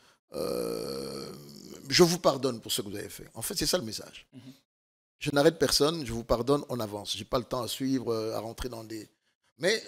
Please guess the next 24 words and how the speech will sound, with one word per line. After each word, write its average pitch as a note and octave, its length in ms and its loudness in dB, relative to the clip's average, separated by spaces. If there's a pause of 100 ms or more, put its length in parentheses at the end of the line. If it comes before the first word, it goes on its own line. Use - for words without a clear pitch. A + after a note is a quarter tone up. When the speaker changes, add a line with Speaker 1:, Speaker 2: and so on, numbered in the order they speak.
Speaker 1:
ceux-là F3+ 520 6
qui C#3 260 -6
ont B2+ 220 -2
pu - 220 -16
bénéficier B2+ 640 -2
de A#2 100 -6
cette, - 380 -4
euh, A2 160 -4 (320)
grâce, A#2 420 -6
je - 100 -10
peux - 120 -14
dire, G#2 260 -10
si G#2 160 -8
je - 80 -8
peux - 80 -8
le G#2+ 60 -8
dire A2 200 -8
ainsi, A2 360 -2
présidentielle, G#2 680 -10 (400)
qu'ont-ils D#3 320 0
fait A2+ 240 -4
pendant G2 280 -10
les - 220 -12
années ? - 260 -18